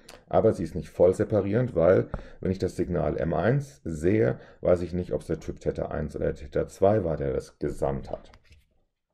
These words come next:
Und dazu muss ich jetzt die Bayesche Regel benutzen. Also, werde ich, was wird mein Belief sein?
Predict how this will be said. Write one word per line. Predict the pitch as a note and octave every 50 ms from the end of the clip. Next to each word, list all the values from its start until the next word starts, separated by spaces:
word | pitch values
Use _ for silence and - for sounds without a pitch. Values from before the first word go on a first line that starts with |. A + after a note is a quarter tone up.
| _ _ - -
Und | F#2+ G2+ -
dazu | E2 D#2+ D#2+ - F#2 F2
muss | F2 F2 D#2+ -
ich | E2 - -
jetzt | - - - - - - - - - - - - _ -
die | E2
Bayesche | D#2+ - D#2 D2+ - - - -
Regel | E2 F2+ G2 G2 G2 E2
benutzen. | - F2 B1 - - - - - - - - - _ _ _ _ _ _ _ - - - - -
Also, | - E2 F2 F2+ F#2 - - A#1 - - - - - - - - - - - _ _
werde | - - - - -
ich, | - -
was | - - - -
wird | F2+ - -
mein | E2 E2 D#2
Belief | E2 D#2 D#2 D2 -
sein? | - - E2 F2 G#2 C3 C#3+ C#3